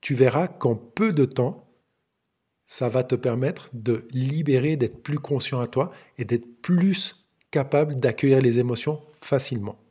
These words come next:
Je te rappelle, lorsqu'on essaye d'identifier une émotion par son nom,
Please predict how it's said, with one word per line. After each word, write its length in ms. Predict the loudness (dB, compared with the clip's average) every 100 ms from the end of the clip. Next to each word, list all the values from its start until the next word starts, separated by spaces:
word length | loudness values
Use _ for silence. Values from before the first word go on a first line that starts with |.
| _ _ -20 -20 -20 _ _ _ _
Je 120 | -12 2
te 100 | 2
rappelle, 500 | 4 4 6 4 0 -12 -20 _ -4
lorsqu'on 500 | -2 -2 -4 -2 0
essaye 340 | 0 0 0
d'identifier 560 | 0 -2 -2 -6 -6 -4
une 100 | -2
émotion 360 | -2 -4 -4
par 160 | -4 -6
son 180 | -6 -6
nom, 180 | -6